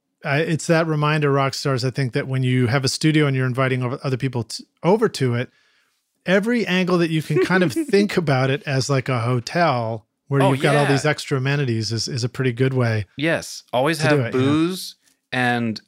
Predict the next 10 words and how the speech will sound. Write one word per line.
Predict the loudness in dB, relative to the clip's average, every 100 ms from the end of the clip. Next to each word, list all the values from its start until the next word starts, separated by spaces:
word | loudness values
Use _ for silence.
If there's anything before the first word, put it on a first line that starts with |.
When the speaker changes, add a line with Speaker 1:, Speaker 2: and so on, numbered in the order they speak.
| _ -8
Speaker 2:
mouthwash. | -6 -8 -12 -16 _ _ _ _ -20 -18 -12 2
Speaker 1:
Um, | 4 4 -2 _ _ _ -10
so, | -2 0 0
uh, | -6 -10
one, | 0 0 0
one | 0 -2
comment | 0 -2 -2
too | -2 0
about | 0 0
being | 0 0 -2